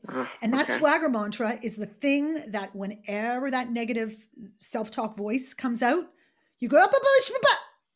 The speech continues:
Speaker 2: shh," and you immediately hammer back with your little distilled swagger mantra. You, you wanna stop it having traction moving forward, because some voice will play in your head.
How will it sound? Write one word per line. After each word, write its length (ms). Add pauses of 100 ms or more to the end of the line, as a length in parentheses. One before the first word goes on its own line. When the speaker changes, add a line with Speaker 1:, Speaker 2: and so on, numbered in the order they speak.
(240)
Speaker 2:
shh," 280 (560)
and 120
you 120
immediately 920 (200)
hammer 420
back 380 (240)
with 180
your 120
little 240
distilled 840
swagger 320
mantra. 360 (280)
You, 240
you 120
wanna 340
stop 460
it 100
having 360
traction 920
moving 280
forward, 480 (500)
because 340 (460)
some 480
voice 380
will 120
play 280
in 80
your 120
head. 380